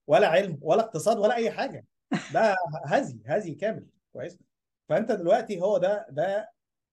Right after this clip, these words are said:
مفيش حد مؤهل، فإحنا ما كناش مؤهلين، بس كان عندنا خجل من فكرة إن إحنا يتقال إن إحنا بنستغل اللحظة.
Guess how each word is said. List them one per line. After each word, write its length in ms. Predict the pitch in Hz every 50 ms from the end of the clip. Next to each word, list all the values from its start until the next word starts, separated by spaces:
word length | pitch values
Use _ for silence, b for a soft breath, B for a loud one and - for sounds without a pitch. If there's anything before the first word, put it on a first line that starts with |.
| _ _ -
مفيش 280 | 151 143 165 226 -
حد 240 | - 196 202 185 175
مؤهل، 320 | 156 143 151 147 127 110
فإحنا 260 | - - 196 202 269 233
ما 60 | -
كناش 220 | 175 170 151 -
مؤهلين، 340 | 156 143 135 131 127 120 -
بس 300 | - 214 226 - - 226
كان 240 | 214 - 214 226 233
عندنا 500 | 202 185 180 170 196 214 226 240 240 - - _ _ _ _ _ _ _ _ _ _ _ _ _ _ -
خجل 380 | - 190 214 208 202 185 170
من 80 | 156 143
فكرة 360 | 147 - 196 196 196 - -
إن 100 | 147 151
إحنا 400 | 180 180 - 185 170 165 170 165 -
يتقال 380 | 139 120 117 - 160 175 190 170
إن 160 | 151 143 151
إحنا 240 | 170 - - 165 156
بنستغل 600 | 143 135 127 123 117 - 139 123 147 160 160 139
اللحظة. 340 | 127 123 113 - - -